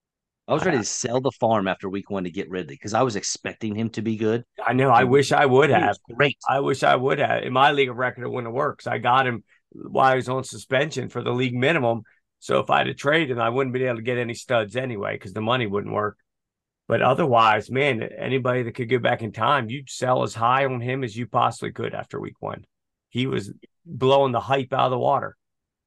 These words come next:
Speaker 1: Yeah, and I was wanting to buy, but everyone was so excited that they outsmarted everyone else and drafted Ridley that no one was gonna give him up.
Speaker 2: Yeah.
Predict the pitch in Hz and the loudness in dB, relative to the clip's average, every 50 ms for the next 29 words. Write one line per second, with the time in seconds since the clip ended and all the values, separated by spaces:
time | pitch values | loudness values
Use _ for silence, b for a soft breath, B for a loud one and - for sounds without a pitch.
0 | _ _ _ _ _ _ 95 98 - - - 104 107 107 120 131 131 - 107 117 | _ _ _ _ _ _ -12 -12 -12 -10 -6 -2 0 2 4 4 2 2 0 -2
1 | 135 123 120 107 107 87 107 107 120 117 98 - - - 98 104 113 113 123 117 | -2 -2 -2 -4 -2 0 2 2 2 0 -2 -4 -8 -8 -4 -4 -2 -2 -2 -2
2 | 113 117 113 101 - - - - 123 113 120 120 - - - 120 123 120 113 98 | -2 -2 -4 -4 -6 -6 -4 -2 0 0 -2 -2 -4 -2 0 0 0 0 -2 -4
3 | 90 80 - 101 101 95 110 110 - - - 117 113 120 113 107 110 113 107 110 | -6 -4 -2 0 0 0 0 -2 -4 -4 -2 0 0 0 0 0 -2 -4 -4 -2
4 | 110 107 107 107 110 - - 92 85 101 107 113 - - 92 104 131 156 143 120 | -2 -2 -2 -2 -4 -4 -6 -6 -2 -2 -2 -2 -2 -4 -4 -2 0 0 0 0
5 | 104 90 92 110 107 110 110 98 104 113 104 92 85 117 113 107 110 127 139 - | 0 -2 -2 -2 -2 -2 -4 -4 -4 -4 -4 -2 -2 -2 -2 0 0 0 -2 -4
6 | - _ _ _ _ _ _ _ 120 120 123 127 110 | -6 _ _ _ _ _ _ _ -8 -8 -6 -6 -8